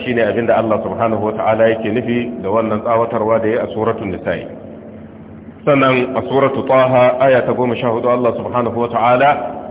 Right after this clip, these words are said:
lokacin da ya yi magana da Annabi Musa, farkon abin da ya gaya mar, alaihi salam, yana cewa, "Innani ana Allahu la ilaha illa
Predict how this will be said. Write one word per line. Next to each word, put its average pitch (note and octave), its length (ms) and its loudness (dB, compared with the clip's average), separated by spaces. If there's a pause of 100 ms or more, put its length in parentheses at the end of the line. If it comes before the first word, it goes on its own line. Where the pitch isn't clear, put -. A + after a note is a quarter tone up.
(140)
lokacin C3 440 0
da A#2 60 2
ya A#2+ 140 4
yi B2 60 4
magana A#2+ 360 2
da G#2+ 140 2
Annabi A2 240 -2
Musa, C#3+ 680 2
farkon C#3 500 4
abin C3 260 0
da A#2 60 2
ya A#2 100 4
gaya C3 280 4
mar, - 520 2
alaihi A#2+ 340 0
salam, A#2 420 2
yana C#3+ 260 4 (100)
cewa, G#2+ 320 2 (500)
"Innani C3+ 680 4
ana D3 220 4
Allahu A#2+ 500 2
la C#3+ 320 4
ilaha A#2+ 400 2
illa A#2+ 280 2